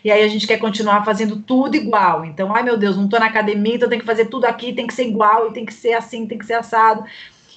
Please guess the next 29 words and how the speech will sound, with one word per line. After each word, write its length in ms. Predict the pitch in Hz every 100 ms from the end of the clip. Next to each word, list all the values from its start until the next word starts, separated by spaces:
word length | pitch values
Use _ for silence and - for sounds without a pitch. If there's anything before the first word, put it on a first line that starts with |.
| _ -
E 120 | 254
como 500 | 330 320 330 294 - -
essa, 420 | 247 262 269 -
essa 220 | 240 247 247
possibilidade 920 | 277 285 254 262 220 226 214 190 190
de 380 | 190 202 180 - _ _ _ _ _ _
reinvenção, 1160 | - 233 247 220 214 220 - - 202 202 240 - - _ _ _ _ _ _ -
da 160 | 202
gente 260 | 208 226 -
perceber 480 | 233 214 226 202 226
o 80 | 220
que 100 | 202
precisa 640 | 220 208 - 247 214 214
ser 320 | 208 208 196
priorizado, 1000 | 208 190 190 185 170 175 160 165 165 196 - _ -
o 80 | 196
que 160 | 233
verdadeiramente 1200 | 202 190 254 285 262 233 202 196 196 190 185 180 185
é 120 | 180
prioridade, 1000 | 180 180 175 160 170 170 170 175 196 202 - _ _ _ _ - - -
e 100 | 208
que 120 | 208 240
algumas 420 | 226 240 240 240
coisas 360 | 240 233 233
que 100 | -
parecem 560 | - 214 214 220 220 220
que 100 | 208
nos 200 | 214 202
atrasam, 880 | 208 208 202 190 190 180 226 254